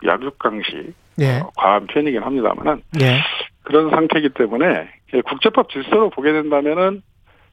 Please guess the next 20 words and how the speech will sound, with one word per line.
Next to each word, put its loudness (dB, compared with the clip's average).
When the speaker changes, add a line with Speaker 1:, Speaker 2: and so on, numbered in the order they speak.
Speaker 1:
이것은 0
불법성이다 2
이렇게 0
단정할 0
수 -8
없었다 -6
이렇게 -6
볼 -8
수가 0
있죠. -4
근데 -2
Speaker 2:
음. 2
Speaker 1:
어, 4
우리나라 4
입장에서 -2
보면은 -4
뭐 0
너무나 2
많은 -2
피해가 0